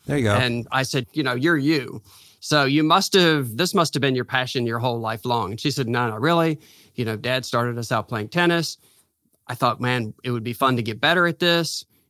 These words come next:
Speaker 2: I just kept trying to get better. And as I got better, it felt good. And I just kept trying to get better." And so I, I kinda added that up with, I'm lucky enough that I get to talk to lots of really successful people in,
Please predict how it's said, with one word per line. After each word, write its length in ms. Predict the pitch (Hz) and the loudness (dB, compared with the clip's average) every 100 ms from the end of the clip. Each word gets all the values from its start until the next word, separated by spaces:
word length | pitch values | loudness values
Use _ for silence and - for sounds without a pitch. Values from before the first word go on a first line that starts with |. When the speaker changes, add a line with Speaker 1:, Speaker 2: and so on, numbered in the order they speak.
| _ - | _ -2
Speaker 2:
I 180 | 131 170 | 0 2
just 240 | 220 196 | 0 0
kept 180 | 156 127 | -2 0
trying 280 | 143 131 123 | 2 4 2
to 80 | 110 | -2
get 180 | 117 | -2
better. 320 | 147 180 139 120 | 2 2 2 0
And 160 | 123 | 0
as 140 | 127 127 | 0 0
I 80 | |
got 180 | 117 113 | -2 0
better, 300 | 165 196 131 | 2 2 2
it 80 | 123 | 0
felt 240 | - 214 131 | 2 2 2
good. 180 | 135 | 0
And 140 | 127 127 | 0 -2
I 100 | 127 | -2
just 220 | 127 123 | -4 -6
kept 240 | 139 123 | -4 -4
trying 320 | - 113 101 104 | 0 0 0 -4
to 80 | 104 | -6
get 200 | 107 82 | -6 -4
better." 340 | 87 - - _ _ - | -4 -6 -16 _ _ -8
And 140 | 127 | -6
so 380 | - 160 151 143 | 2 4 6 4
I, 220 | 135 135 - _ _ - | 4 2 -4 _ _ -8
I 60 | |
kinda 220 | 143 311 | 0 2
added 320 | 180 170 151 135 | 2 2 2 0
that 140 | 139 | 2
up 180 | 139 - | 0 0
with, 200 | 131 107 _ _ | -4 -6 _ _
I'm 120 | 135 135 | 0 2
lucky 260 | 170 185 | 2 4
enough 200 | 151 135 | 2 2
that 100 | 127 | 0
I 60 | 120 | -2
get 160 | 120 | -2
to 60 | 117 | -2
talk 220 | 131 127 | -2 0
to 60 | 110 | -2
lots 300 | 110 117 - | -2 -4 -4
of 160 | 110 107 | -6 -6
really 300 | 110 117 110 | -8 -8 -8
successful 720 | 110 - 117 113 123 117 - | -10 -6 -6 -6 -6 -6 -8
people 360 | - 120 143 120 | -10 -4 -2 -2
in, 260 | 107 107 | -4 -6